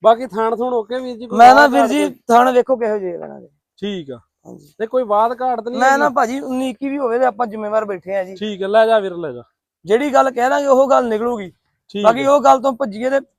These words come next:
Speaker 2: ਮਤਲਬ ਆਉਣ ਜਾਣ ਦਾ ਕਿਰਾਇਆ ਅਸੀਂ ਦੇਵਾਂਗੇ,
Speaker 1: ਠੀਕ
Speaker 2: ਜਿਹੜੇ
Speaker 1: ਆ
Speaker 2: ਬੰਦੇ
Speaker 1: ਜੀ।
Speaker 2: ਨੂੰ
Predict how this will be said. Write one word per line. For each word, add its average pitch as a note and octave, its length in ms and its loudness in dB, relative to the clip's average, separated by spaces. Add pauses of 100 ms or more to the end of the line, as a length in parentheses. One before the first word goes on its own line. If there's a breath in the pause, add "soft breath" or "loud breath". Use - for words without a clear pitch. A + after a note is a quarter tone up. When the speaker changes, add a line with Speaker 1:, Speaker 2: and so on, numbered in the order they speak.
(320)
Speaker 2:
ਮਤਲਬ A#3 200 -4 (800)
ਆਉਣ B3 220 -4
ਜਾਣ B3+ 180 0
ਦਾ A#3+ 100 6
ਕਿਰਾਇਆ A3+ 260 8
ਅਸੀਂ G#3+ 120 2
ਦੇਵਾਂਗੇ, G3 340 2 (160)
Speaker 1:
ਠੀਕ A#3+ 160 -2
Speaker 2:
ਜਿਹੜੇ A3+ 140 0
Speaker 1:
ਆ - 40 -4
Speaker 2:
ਬੰਦੇ A3 180 -2
Speaker 1:
ਜੀ। A3 60 -2
Speaker 2:
ਨੂੰ A3 120 -8